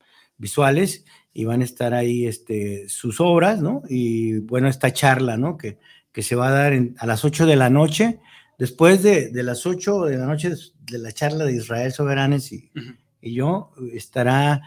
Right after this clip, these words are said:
Speaker 1: una lectura, ¿no? De, de Marco Antonio Graviel, esto que se llama On the Road, ¿no?
Speaker 2: On the Road.
Speaker 1: Creo que ya va en su edición ciento cincuenta y tantos, ¿no?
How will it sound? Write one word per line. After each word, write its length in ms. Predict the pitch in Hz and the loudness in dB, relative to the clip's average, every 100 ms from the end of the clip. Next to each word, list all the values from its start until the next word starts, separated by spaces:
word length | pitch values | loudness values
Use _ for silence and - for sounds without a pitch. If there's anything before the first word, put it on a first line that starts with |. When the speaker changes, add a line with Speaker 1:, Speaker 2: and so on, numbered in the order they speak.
| - - | -16 -4
Speaker 1:
una 220 | 143 160 | 4 4
lectura, 560 | 147 131 - 165 170 233 | 4 2 2 2 4 2
¿no? 180 | 185 | -2
De, 300 | 196 120 101 123 _ _ _ _ - _ - | -2 -4 -6 -10 _ _ _ _ -20 _ -6
de 100 | 113 | 0
Marco 300 | 123 117 123 | 0 0 0
Antonio 420 | 117 151 151 156 | 0 2 4 4
Graviel, 540 | 139 127 139 170 262 - | 2 2 2 0 -2 -8
esto 400 | 135 123 - 143 | -8 -8 -4 -6
que 80 | 139 | -4
se 160 | - 127 | -2 0
llama 240 | 139 143 | 2 2
On 140 | 135 123 | 2 2
the 80 | |
Road, 300 | 120 139 233 - - | 4 4 2 -2 -20
¿no? 260 | - 220 _ _ - | -14 -14 _ _ -20
Speaker 2:
On 100 | - | -16
the 80 | |
Road. 220 | 117 127 - | -12 -12 -4
Speaker 1:
Creo 180 | 127 135 | -2 0
que 140 | 151 | 2
ya 140 | 139 143 | 4 6
va 120 | 143 | 4
en 60 | |
su 140 | 139 151 | 4 4
edición 400 | 123 110 143 139 | 2 4 4 6
ciento 300 | 143 139 143 | 6 4 2
cincuenta 420 | 131 113 113 110 | 0 0 -2 -4
y 80 | 107 | -4
tantos, 440 | 131 147 170 202 | 0 0 0 -2
¿no? 120 | 143 | -2